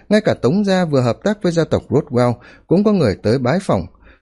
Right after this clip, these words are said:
Tô Tài Kiến không biết mình nên hạnh phúc hay khổ sở, bởi những người này không có ai là ông ta có thể đắc tội nổi. Tuy Tô gia cũng không phải một gia tộc nhỏ,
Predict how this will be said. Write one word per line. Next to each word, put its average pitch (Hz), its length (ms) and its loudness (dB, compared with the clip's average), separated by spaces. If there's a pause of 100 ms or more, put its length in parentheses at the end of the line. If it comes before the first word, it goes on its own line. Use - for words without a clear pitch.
(100)
Tô 220 120 4
Tài 151 160 0
Kiến 156 240 -2
không 202 200 -2
biết 220 200 -2
mình 98 180 -2
nên 110 160 0
hạnh 117 240 -2
phúc 220 240 0
hay 104 200 -2
khổ 98 240 -2
sở, 101 260 -2 (380)
bởi 135 140 4
những 208 160 0
người 151 140 0
này 107 260 -2
không 123 280 -4
có 120 120 -2
ai 117 140 0
là 90 100 -2
ông 87 140 -8
ta 107 140 0
có - 180 -8
thể 90 120 0
đắc 143 140 -4 (100)
tội 113 180 0
nổi. 101 220 0 (640)
Tuy 151 140 4
Tô 131 220 -2
gia 120 200 -2
cũng 156 160 -14
không 190 180 0
phải 135 120 -2
một 90 180 -4
gia 156 120 0
tộc 123 260 -2
nhỏ, 92 280 -2